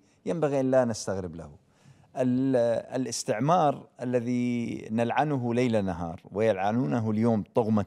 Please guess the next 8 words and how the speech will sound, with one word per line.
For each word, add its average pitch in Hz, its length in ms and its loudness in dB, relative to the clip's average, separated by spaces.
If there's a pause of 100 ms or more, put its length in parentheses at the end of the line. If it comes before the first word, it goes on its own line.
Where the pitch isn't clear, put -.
اليوم 98 420 -2 (640)
ليل 107 340 2
نهار، 92 420 -4 (180)
الحقيقة 190 840 -2 (320)
هو 170 220 -2
امتداد 160 440 2
طبيعي 147 800 -2
لفكر، 143 600 -6